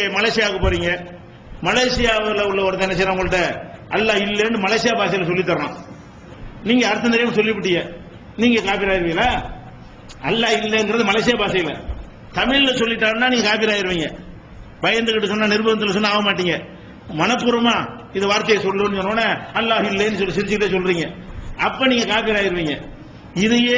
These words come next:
வந்துகிட்டு ஒரு மலேசியா பாஷையில சொல்லித்தரா, உங்களுக்கு மலேசியா பாஷை தெரியாது, "இது நல்ல வார்த்தை சொல்லு" அப்படிங்கிறான். ஆ, நீங்க என்ன செய்றீங்க, மலேசியா பாஷையில அல்லாஹ் இல்லைங்கிறீங்க, அர்த்தம் தெரியாம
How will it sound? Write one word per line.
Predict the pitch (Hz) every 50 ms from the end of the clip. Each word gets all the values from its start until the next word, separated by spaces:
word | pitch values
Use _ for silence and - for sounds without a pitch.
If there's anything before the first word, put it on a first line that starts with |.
| 254 240
வந்துகிட்டு | 233 233 226 220 220 220 202 226 220
ஒரு | 214 202
மலேசியா | 185 180 202 247 233 - 247 233
பாஷையில | 220 214 196 - 208 196 185
சொல்லித்தரா, | 160 190 190 190 190 208 226
உங்களுக்கு | 226 220 208 190
மலேசியா | 196 202 170 214
பாஷை | 202 190 180 165
தெரியாது, | 190 190 202 190 180 156 147 - - - - - - - - - -
"இது | - 156 156
நல்ல | 156 175 208 208
வார்த்தை | 196 185 170 170 165 151
சொல்லு" | - 165 165 160 156 147 139 - - - -
அப்படிங்கிறான். | - - 165 180 185 170 156 131 101 - - - - - - - - - - - - - - -
ஆ, | - 156 202 240
நீங்க | 240 240 254 254
என்ன | 240 240
செய்றீங்க, | 190 220 214 220 220 220 208 196
மலேசியா | 196 208 226 220 220 226 214
பாஷையில | 208 202 175 196 196 180 185 175 151 120 - - - - - - -
அல்லாஹ் | - 220 226 220 214
இல்லைங்கிறீங்க, | 202 196 202 202 196 196 208 220 208
அர்த்தம் | 208 220 202 214 208
தெரியாம | 185 185 185 175 165 151